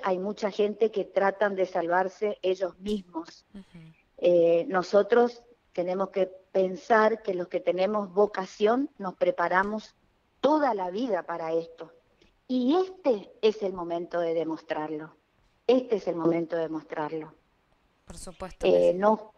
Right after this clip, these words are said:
Speaker 1: entonces quiero resaltar, eh, mi gran apoyo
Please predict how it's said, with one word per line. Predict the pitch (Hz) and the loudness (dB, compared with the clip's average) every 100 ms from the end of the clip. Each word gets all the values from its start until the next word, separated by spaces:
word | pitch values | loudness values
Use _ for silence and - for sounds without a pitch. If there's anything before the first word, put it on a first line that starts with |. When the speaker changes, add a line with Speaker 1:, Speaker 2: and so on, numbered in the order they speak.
| _ | _
Speaker 1:
entonces | 202 196 220 233 220 | 0 4 4 4 0
quiero | - 226 220 214 202 185 - | 2 4 4 4 4 0 -4
resaltar, | 185 202 196 196 185 180 240 254 269 - _ _ _ _ - | -8 -8 -6 -6 -6 -4 0 0 -2 -12 _ _ _ _ -8
eh, | 185 180 170 170 170 170 - | -4 -2 -2 -4 -6 -8 -14
mi | 185 196 208 208 196 185 175 | -16 -12 -8 -6 -6 -6 -2
gran | 202 226 247 233 226 196 185 170 160 - - - | 2 4 4 2 -4 -4 -6 -8 -10 -18 -18 -18
apoyo | - 180 - - 254 269 220 247 | -6 -6 -4 4 6 6 4 -6